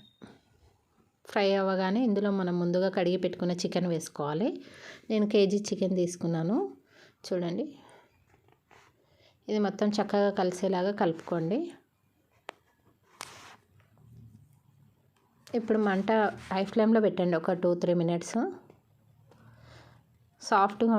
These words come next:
ఉంటుంది పీస్ హై ఫ్లేమ్లో పెట్టడం వల్ల. ఇలా కలుపుతూ ఉండాలి మధ్య మధ్యలో. ఒక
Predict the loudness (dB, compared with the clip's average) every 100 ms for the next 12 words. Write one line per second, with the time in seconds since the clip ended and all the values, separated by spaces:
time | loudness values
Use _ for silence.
0 | 2 2 0 0 0 0 0 -2 -2 -2
1 | 0 0 -2 -2 -4 -2 -2 -2 -2 -2
2 | -6 -12 _ _ _ _ _ _ _ _
3 | _ _ -20 _ _ -20 _ _ -20 -20
4 | _ _ _ _ _ _ -2 0 0 0
5 | -2 -4 -2 0 0 -2 -2 -2 -4 -4
6 | -2 -2 -2 -2 -2 -4 -6 -14 -20 -20
7 | -18 -18 -20 -20 _ _ _ _ _ _
8 | _ _ -20 -20 -4